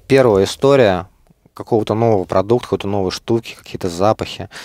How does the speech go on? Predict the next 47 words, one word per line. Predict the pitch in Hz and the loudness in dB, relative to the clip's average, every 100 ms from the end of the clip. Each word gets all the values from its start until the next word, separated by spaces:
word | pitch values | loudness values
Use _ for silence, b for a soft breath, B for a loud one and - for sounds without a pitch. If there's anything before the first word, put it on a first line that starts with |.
| B B 95 | B B -6
И, | 98 98 98 98 95 87 - | 0 2 2 2 0 -6 -10
ну, | 107 | -4
люди | 113 110 | -4 -2
не | 92 | -6
понимали, | 98 110 101 82 | -6 -2 -2 -4
что | - | -8
это | 85 | -8
такое. | - 101 147 135 90 | -6 -6 -2 0 0
У | |
меня | 95 | -4
не | 101 | -4
было | 95 95 | -2 0
опыта, | 131 139 - 92 | 0 -2 -6 -6
у | |
меня | 90 | -6
не | 92 | -4
было | 92 | -4
внутренней | 92 - 90 | -6 -10 -6
готовности | 90 - 117 110 - | -4 -2 -4 -6 -12
вообще | - | -18
такой | - 92 | -12 -8
бизнес | 92 90 - | -6 -8 -8
вести. | 90 - - 87 - B B _ | -10 -10 -12 -14 -14 B B _
И | |
мне | 98 107 | -8 -4
через | - 101 | 0 0
вот | 98 | 0
эти | 101 - | -2 0
первые | 117 107 95 | 2 2 2
препоны | - 107 147 156 117 | 0 0 2 2 0
пришлось | 95 - 101 - | -4 -2 -4 -2
наработать | 98 98 104 98 92 | 0 0 0 -2 -2
внутреннюю, | 101 - 95 92 92 90 - B - | -6 -6 -8 -6 -8 -8 -14 B -6
ну, | |
какой-то | 113 110 | -2 0
внутренний | 113 110 101 92 | 0 -2 -4 -4
стержень, | - 135 135 107 98 | 0 2 2 0 -4
а, | - 92 92 | -2 0 0
быть | 107 98 - - - | -2 -4 -6 -10 -8
по | |
состоянию | - - 107 113 107 95 | -8 -2 2 2 2 0
готовым | 95 - 120 | 0 0 -2
к | 107 | -2
тому, | 87 98 | -6 -6
чтобы | - - 87 85 | -6 -8 -4 -4
этим | 90 85 | -4 -8
заниматься. | 90 104 120 143 - | -6 -4 -2 -2 -4